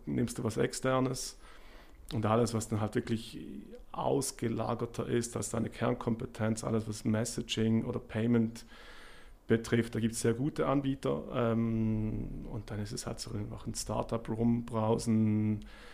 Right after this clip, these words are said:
welche sind die Top-Services, die es gibt. Und meiner Meinung nach ist Stripe eines der Unternehmen, die extrem viel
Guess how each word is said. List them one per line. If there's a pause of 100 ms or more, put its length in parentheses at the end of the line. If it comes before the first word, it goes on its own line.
(240)
welche
sind
die (580)
Top-Services,
die
es
gibt.
Und
meiner
Meinung
nach
ist
Stripe
eines (180)
der
Unternehmen,
die
extrem
viel